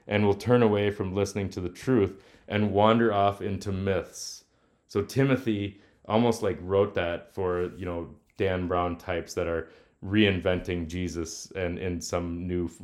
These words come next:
<laughs> new way that fits some kind of worldview or, uh, some, we even, you know, you hear some things about metaverse or whatever. Um, there's ideologies where they're trying to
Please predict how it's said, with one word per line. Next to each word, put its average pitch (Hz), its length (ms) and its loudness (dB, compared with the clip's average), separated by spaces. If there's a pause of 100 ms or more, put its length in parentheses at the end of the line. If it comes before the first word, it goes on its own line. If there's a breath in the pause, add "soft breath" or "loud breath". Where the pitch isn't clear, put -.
<laughs> 95 200 -14
new 101 240 -2
way 92 280 -2
that 85 200 -6
fits - 400 -6 (260 loud breath)
some 101 220 2
kind 98 240 2
of 82 100 -2
worldview 87 600 0
or, 85 280 -2 (300 loud breath)
uh, 82 300 0
some, 90 340 -4 (320 soft breath)
we 95 180 -6
even, 90 140 -4
you 90 80 -4
know, 85 140 -4
you 87 100 -4
hear 87 140 -4
some 85 260 -6
things 85 260 -4
about 85 200 -4
metaverse 85 720 -4
or 82 160 -2
whatever. 85 500 0 (340 loud breath)
Um, 82 300 -2
there's 101 180 4
ideologies 95 800 6
where 90 140 0
they're 87 100 2
trying 92 360 -2
to 85 220 -4